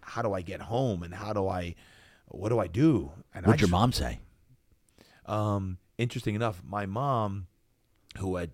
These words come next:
Speaker 1: just, she, she had just left when that happened. Um, she was like, Just "Let me know how I can help you. Like, I'm here for you. It's all gonna be good." She was a mom. She
Speaker 2: Yeah,
Speaker 1: was, she
Speaker 2: yeah.
Speaker 1: was, you know, it's all good. My
Speaker 2: Yeah.
Speaker 1: mom was,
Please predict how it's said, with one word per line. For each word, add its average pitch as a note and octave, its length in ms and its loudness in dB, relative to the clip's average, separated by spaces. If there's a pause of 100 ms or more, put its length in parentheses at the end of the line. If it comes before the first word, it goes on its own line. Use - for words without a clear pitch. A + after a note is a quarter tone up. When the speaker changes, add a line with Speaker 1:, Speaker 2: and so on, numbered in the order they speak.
Speaker 1:
just, - 380 -4 (840)
she, A#2+ 480 -4
she - 160 -8
had F#2+ 100 -4
just G#2 220 -6
left F2+ 520 -4
when F2+ 160 -2
that F2 120 -6
happened. F#2 600 -8 (420)
Um, F2+ 720 -6 (1120)
she - 240 -8
was F#2+ 220 -4
like, F#2 220 -4
Just G2 320 -8 (1500)
"Let D#2+ 160 -6
me F#2 60 -2
know G#2 120 -2
how G#2 80 -4
I G2+ 60 -6
can G2 100 -8
help G2+ 220 -8
you. E2+ 140 -12 (440)
Like, D#2+ 180 -14 (260)
I'm F2+ 160 -12
here G#2+ 200 0
for G#2+ 140 -6
you. G#2 320 2
It's - 140 -10
all F#2+ 140 0
gonna F#2+ 160 0
be F#2 140 0
good." A2+ 460 2 (140)
She - 120 -4
was D#3 100 2
a D3+ 40 0
mom. G#2+ 280 -6
She - 160 -6
Speaker 2:
Yeah, - 100 4
Speaker 1:
was, A#2 140 0
she A2+ 120 -6
Speaker 2:
yeah. A#2 80 0
Speaker 1:
was, G#2+ 220 -4
you G#2 140 -6
know, A2+ 80 -4
it's G#2+ 160 -2
all A2 160 4
good. G2+ 280 2
My G2 120 -4
Speaker 2:
Yeah. - 60 0
Speaker 1:
mom A2+ 240 2
was, F#2+ 140 -4